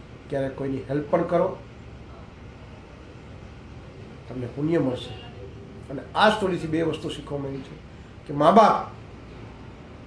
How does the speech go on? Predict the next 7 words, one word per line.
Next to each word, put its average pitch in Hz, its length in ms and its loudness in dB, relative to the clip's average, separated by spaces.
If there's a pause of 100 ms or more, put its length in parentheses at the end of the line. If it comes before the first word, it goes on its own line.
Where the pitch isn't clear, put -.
(280)
તમારા 143 240 2
માટે 131 220 0
કંઈ 160 200 0
પણ 190 280 4 (1120)
કરી 170 160 6
શકે 190 280 6
છે. 202 220 2